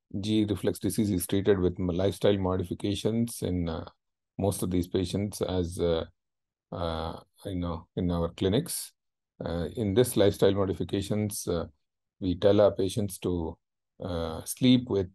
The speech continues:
uh, a head end raised. They can use a six-inch wooden block and keep the head end of the cot raised, uh, so that, uh, when they sleep for eight hours during, uh,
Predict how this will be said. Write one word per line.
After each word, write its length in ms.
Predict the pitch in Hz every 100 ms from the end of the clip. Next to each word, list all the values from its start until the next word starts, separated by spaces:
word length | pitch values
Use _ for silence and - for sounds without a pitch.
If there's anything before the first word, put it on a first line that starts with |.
| -
uh, 180 | 85 78 - _ _ _ 131
a 140 | 95
head 260 | 87 104 101
end 220 | 101 90
raised. 500 | 98 90 127 - - -
They 100 | 90
can 160 | 98
use 180 | 92 98
a 60 | 95
six-inch 520 | - - - 98 -
wooden 220 | 90 92
block 420 | 87 92 110 127 - _ _ _ _
and 380 | - 92 87 82
keep 200 | - 98
the 120 | - 98
head 260 | 104 95
end 160 | 101 98
of 100 | 90
the 80 | 87
cot 280 | - 98 92 -
raised, 400 | 95 120 - -
uh, 80 |
so 160 | 87 98
that, 180 | 92 90 -
uh, 160 | - - - _ _ _ _ -
when 260 | 98 101
they 100 | 98
sleep 440 | 90 - 123 110 - -
for 260 | 104 95 90 -
eight 200 | 113 98
hours 340 | 98 101 - - 123
during, 380 | 104 101 95
uh, 100 | 90